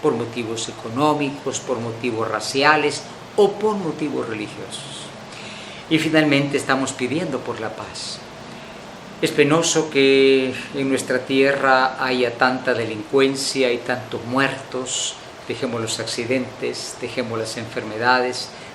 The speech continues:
tantos muertos por la violencia. Y hablo sobre todo de esta tierra de la costa sur. Hay mucha gente que muere y ya no le ponemos ni atención,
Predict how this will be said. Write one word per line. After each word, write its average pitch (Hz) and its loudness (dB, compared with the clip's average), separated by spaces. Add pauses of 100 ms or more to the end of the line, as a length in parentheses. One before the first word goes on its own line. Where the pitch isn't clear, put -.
(100)
tantos 147 0
muertos 151 0
por 110 -8
la 110 -2
violencia. 104 -6
Y 127 6
hablo 135 4
sobre 143 0
todo 120 2
de 110 -4
esta - -6
tierra 117 -4
de 107 -8
la 104 -6
costa 113 -6
sur. 190 -4 (960)
Hay 151 4
mucha 151 0
gente 135 -2
que 113 -4 (320)
muere 135 2 (500)
y 127 -8
ya 131 4
no 127 0
le 113 2
ponemos 117 -4
ni 107 -6
atención, 104 -6